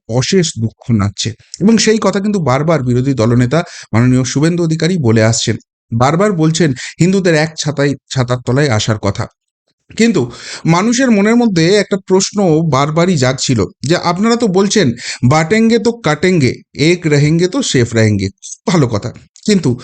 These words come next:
মুশকিলটা হচ্ছে আপনাদের নিজেদের মধ্যেই তো আকচাকচি দেখা যায়। কেননা বিজেপির কথা উঠলেই আমরা বারবারই শুনি কোথাও গিয়ে দিলীপ গোষ্ঠী, কোথাও গিয়ে সুকান্ত গোষ্ঠী, কোথাও গিয়ে শুভেন্দু গোষ্ঠী, কোথাও গিয়ে আরএসএস গোষ্ঠী, কোথাও গিয়ে আদি গোষ্ঠী,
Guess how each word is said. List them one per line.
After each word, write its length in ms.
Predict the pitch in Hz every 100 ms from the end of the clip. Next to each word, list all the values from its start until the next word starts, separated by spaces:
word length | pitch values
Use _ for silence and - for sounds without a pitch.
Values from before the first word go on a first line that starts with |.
| - - 160
মুশকিলটা 520 | 196 - 262 247 254
হচ্ছে 340 | 208 214 - 165 170 - -
আপনাদের 400 | 160 196 208 208
নিজেদের 540 | 175 175 170 190 208
মধ্যেই 380 | 208 208 185 220 214
তো 40 |
আকচাকচি 500 | 214 - - 196 -
দেখা 240 | 190 170 175
যায়। 200 | 165 - _ _
কেননা 260 | 190 214 175
বিজেপির 400 | 170 170 196 208
কথা 240 | 190 190 202
উঠলেই 340 | - 196 214 160 160 -
আমরা 200 | - 196 202
বারবারই 440 | 170 180 196 202
শুনি 300 | - 185 170 135 _ _
কোথাও 240 | 151 165 190
গিয়ে 220 | 180 165
দিলীপ 260 | 127 139 185
গোষ্ঠী, 440 | 170 165 - 156 156
কোথাও 300 | 151 165 180
গিয়ে 220 | 160 156
সুকান্ত 400 | 127 120 165 190
গোষ্ঠী, 360 | 190 175 165 165 151
কোথাও 300 | 147 160 170
গিয়ে 220 | 160 151
শুভেন্দু 420 | - 135 185 202
গোষ্ঠী, 360 | 180 175 165 170 160
কোথাও 300 | 135 165 170
গিয়ে 220 | 156 147
আরএসএস 460 | 127 120 196 226 190
গোষ্ঠী, 380 | 160 170 - 160 143 - -
কোথাও 260 | - 147 196
গিয়ে 220 | 170 165
আদি 280 | 127 135 220
গোষ্ঠী, 380 | 202 180 165 175